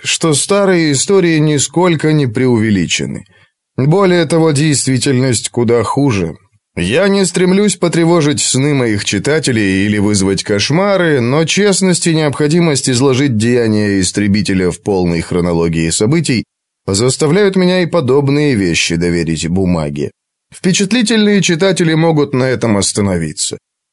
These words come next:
И пусть те, кто продолжит, не говорят потом, что их не предупреждали. Мои странствия с Готреком. Том четвертый.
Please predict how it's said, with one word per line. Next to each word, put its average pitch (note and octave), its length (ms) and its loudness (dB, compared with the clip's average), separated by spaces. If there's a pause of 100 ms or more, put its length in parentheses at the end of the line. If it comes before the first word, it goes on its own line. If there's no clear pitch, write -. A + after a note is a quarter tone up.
(180)
И F#3+ 120 2
пусть G#3 540 0
те, D#3+ 200 0
кто D3+ 200 -2
продолжит, E3+ 760 0
не D3 220 2
говорят F#3 580 2
потом, F#3+ 380 2
что - 200 -2
их A#2 420 -4 (200)
не A#2 180 0
предупреждали. F#2+ 920 -2 (760)
Мои G3 340 0
странствия F3+ 720 0
с A#2 120 0
Готреком. G#2 680 -2 (320)
Том F#3 240 0
четвертый. E3+ 720 0